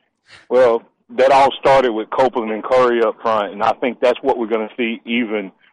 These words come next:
magnified and multiplied in this year's defense, uh, when it comes to how good they can really be in coverage, which is where you need to be great if you're gonna be an elite defense in today's game.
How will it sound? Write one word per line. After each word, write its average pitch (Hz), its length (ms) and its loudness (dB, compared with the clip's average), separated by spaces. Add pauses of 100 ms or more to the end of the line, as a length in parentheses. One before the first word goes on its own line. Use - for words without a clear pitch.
(180)
magnified 120 800 2
and 104 80 -6
multiplied 113 760 0
in 104 180 -10
this 120 160 -2 (100)
year's 110 260 -6
defense, 107 580 -6 (800)
uh, 98 340 -2
when 110 240 -6
it 107 100 -10
comes 113 260 -2 (140)
to 101 100 -4 (100)
how 117 200 4
good 110 420 -4
they 110 160 -2
can 107 180 -12
really 104 220 -4
be 101 320 -12 (300)
in 135 160 0
coverage, 160 440 0
which 139 220 -2
is 113 80 -8
where 147 160 2
you 139 180 0
need 123 180 -2
to 113 60 -10
be 117 120 -4
great 113 400 0 (360)
if 110 100 -4
you're 113 100 -8
gonna 110 180 -2
be 113 120 0
an 107 100 -4
elite 104 320 -6
defense 101 420 -10
in 101 140 -12
today's 98 380 -8
game. 95 260 -14